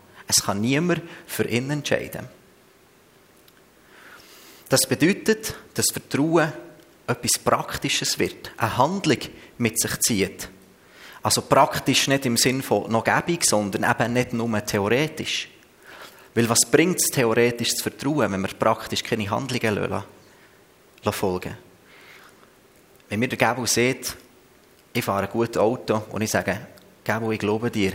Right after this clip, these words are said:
dass du gut Auto fährst.“ Aber nie bei ihm ins Auto steigen, weil ich Angst habe, dass er einen Unfall baut. <laughs> Der ist irgendwie, der, der sagen nicht wahr, aber ich tue nicht, oder? Der hat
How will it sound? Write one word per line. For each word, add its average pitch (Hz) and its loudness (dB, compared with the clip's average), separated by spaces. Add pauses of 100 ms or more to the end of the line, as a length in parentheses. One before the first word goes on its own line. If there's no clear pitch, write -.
dass - -6
du 104 -4
gut 98 -2
Auto 104 0
fährst.“ - -2 (320)
Aber 113 -4
nie 131 2
bei 107 4
ihm 123 0
ins 107 -2
Auto 131 0
steigen, 104 -2
weil 101 2
ich 98 2
Angst 123 0
habe, 110 0
dass 117 0
er - 2
einen 110 0
Unfall 147 4
baut. 120 2 (640)
<laughs> - -2
Der 117 6
ist 120 4
irgendwie, 131 4
der, 127 4
der - 0
sagen 151 4
nicht 170 0
wahr, 240 4
aber 123 6
ich 127 0
tue 170 4
nicht, 92 2
oder? 117 0
Der 104 0
hat - -4